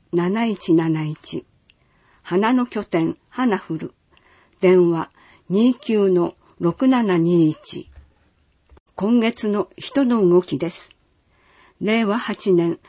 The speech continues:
三月末現在。人口六万九千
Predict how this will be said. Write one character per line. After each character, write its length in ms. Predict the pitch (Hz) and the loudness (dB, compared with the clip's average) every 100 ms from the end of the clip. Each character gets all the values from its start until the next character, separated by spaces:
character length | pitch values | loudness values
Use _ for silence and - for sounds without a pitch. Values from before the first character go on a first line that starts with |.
| _ - | _ -8
三 280 | 254 269 | -2 0
月 240 | 233 233 196 | 0 -2 0
末 280 | 190 - 165 | -2 -2 -2
現 300 | 175 160 131 | 0 0 -4
在。 240 | 135 160 _ _ _ _ _ _ _ _ _ - - _ _ _ _ _ _ - | -10 -12 _ _ _ _ _ _ _ _ _ -20 -20 _ _ _ _ _ _ -16
人 280 | 156 185 233 | -2 0 0
口 440 | - 214 202 190 - _ _ _ _ _ _ | -2 -4 -2 -2 -6 _ _ _ _ _ _
六 280 | - 175 285 | -4 -2 2
万 240 | 269 247 254 | 2 2 -2
九 220 | 226 240 | -4 -4
千 340 | - 180 175 | -2 -2 -2